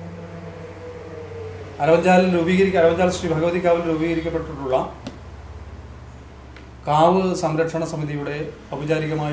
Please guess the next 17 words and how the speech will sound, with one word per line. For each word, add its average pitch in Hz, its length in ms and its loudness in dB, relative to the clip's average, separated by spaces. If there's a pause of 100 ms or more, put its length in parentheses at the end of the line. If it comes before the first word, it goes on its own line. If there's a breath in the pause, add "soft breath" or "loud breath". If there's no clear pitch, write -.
ഉദ്ഘാടനവും 131 520 -2 (2250)
ഈ 165 100 0
വരുന്ന 165 260 6 (1000)
ജനുവരി 160 320 2 (100)
ഏഴാം 160 260 4
തീയതി 143 280 -2
പതിനൊന്ന് 139 340 -4
മണിക്ക് 123 280 -8 (2250)
ആദരണീയനായ 160 520 4 (100)
പെരിങ്ങോം 156 300 0
ഗ്രാമപഞ്ചായത്ത് 151 560 -2
പ്രസിഡന്റ് 143 400 -6 (1700)
ശ്രീ 147 160 -4 (120)
വി 143 160 -2
എം 156 60 0 (380)
ഉണ്ണികൃഷ്ണൻ 143 420 -6
അവറുകളും 143 400 0